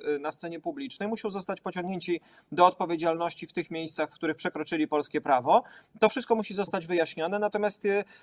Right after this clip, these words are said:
moim zdaniem dyskusje o zmianie konstytucji w tej chwili są jałowe. E, trzeba przywrócić proces, uczciwość procesu wyborczego, rolę Państwowej Komisji Wyborczej, jasny, czytelny i niezmieniany ad hoc kodeks wyborczy. E, e, przestrzegajmy prawa, zanim popadniemy w jakąś, e, e,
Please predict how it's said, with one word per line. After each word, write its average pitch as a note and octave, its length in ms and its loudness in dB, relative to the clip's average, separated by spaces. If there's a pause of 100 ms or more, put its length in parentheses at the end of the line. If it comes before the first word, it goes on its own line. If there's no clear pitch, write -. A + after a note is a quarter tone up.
(100)
moim G#3 260 4
zdaniem G#3 360 6
dyskusje G3+ 420 -4
o F#3 40 -4
zmianie F#3+ 280 -6
konstytucji F#3+ 560 -8
w - 40 -14
tej F3+ 140 -2
chwili F3 220 -6
są E3+ 180 4
jałowe. C3 420 8 (320)
E, D#3 260 10
trzeba G#3+ 540 6
przywrócić G#3+ 540 -6
proces, G3+ 360 -4
uczciwość G3+ 420 -10
procesu E3+ 400 -12
wyborczego, D3 640 -4
rolę G#3+ 240 10
Państwowej F#3+ 480 -4
Komisji A3 400 -8
Wyborczej, F3+ 520 0 (200)
jasny, G3 400 6
czytelny F3 480 -8
i F3 120 -14
niezmieniany E3+ 580 -4
ad D#3 160 -2
hoc - 200 -4
kodeks G3+ 320 -2
wyborczy. F3 460 0 (380)
E, E3+ 40 -6
e, E3+ 320 0 (300)
przestrzegajmy A3+ 840 0
prawa, G3 600 0
zanim G#3+ 380 -4
popadniemy G3+ 560 -6
w F#3+ 40 -12
jakąś, F#3 460 -10
e, - 440 -18
e, E3+ 580 -4